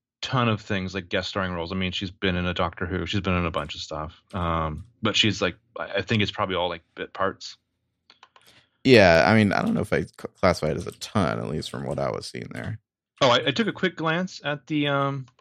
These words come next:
Speaker 1: the I M D B. I think I saw, uh, quite a bit, but I could be wrong.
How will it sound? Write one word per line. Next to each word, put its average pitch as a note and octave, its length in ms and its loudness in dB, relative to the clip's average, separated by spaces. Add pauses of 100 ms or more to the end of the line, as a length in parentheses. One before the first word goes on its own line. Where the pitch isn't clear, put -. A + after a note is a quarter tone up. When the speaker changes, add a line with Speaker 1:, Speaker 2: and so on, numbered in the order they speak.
(160)
Speaker 1:
the C3+ 140 0
I B2+ 60 4
M C3+ 120 -2
D C3 100 -6
B. C3 360 -4
I A2 80 -12
think B2+ 180 -16
I B2+ 60 -10
saw, C3 460 -4 (200)
uh, A#2+ 200 -2 (120)
quite C3 180 0
a B2+ 40 0
bit, C3 340 0
but G#2 120 -6
I G2+ 40 -6
could G#2+ 140 -10
be G2+ 80 -4
wrong. E2 220 -2